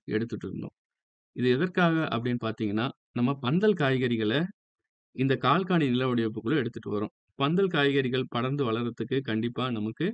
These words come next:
இந்த மூங்கில் கழிகள் பெரும் உதவி செய்யும். அந்த வகையில நம்ம மூங்கில் கொம்புகளை பயன்படுத்தி பந்தல் அமைப்பை கட்டமைக்கிறோம்.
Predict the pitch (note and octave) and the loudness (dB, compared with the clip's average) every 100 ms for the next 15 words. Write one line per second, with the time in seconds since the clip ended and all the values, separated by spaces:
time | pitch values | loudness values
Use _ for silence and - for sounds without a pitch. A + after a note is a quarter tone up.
0 | - _ _ - A#2+ A#2 D3+ G3 F3 B2 | -6 _ _ 0 2 4 2 2 0 0
1 | A2 A#2 D3+ B2+ C3+ B2 A2 A#2 A#2+ G#2 | 0 0 0 0 0 0 0 0 -2 -4
2 | G2+ - _ _ _ _ _ _ _ _ | -8 -10 _ _ _ _ _ _ _ _
3 | - B2+ D#3 C#3 C#3 D#3 B2 B2 - - | -2 0 2 2 2 2 2 0 -2 -8
4 | B2+ A#2+ A#2+ E3+ - _ C3+ F#3+ F#3+ D#3+ | -4 -2 0 -4 -6 _ 0 2 2 0
5 | - C3+ C3 C3+ A#2+ B2+ G#2+ A#2+ C3 A2 | -2 -2 -2 0 -2 -2 0 0 0 -4
6 | - C#3+ - C3 C#3 D#3 A#2+ A2 G#2+ D3 | -2 -4 -2 -2 0 0 0 0 -2 -4
7 | G#2 G#2 G#2 G#2 G2 - | -6 -4 -6 -6 -10 -12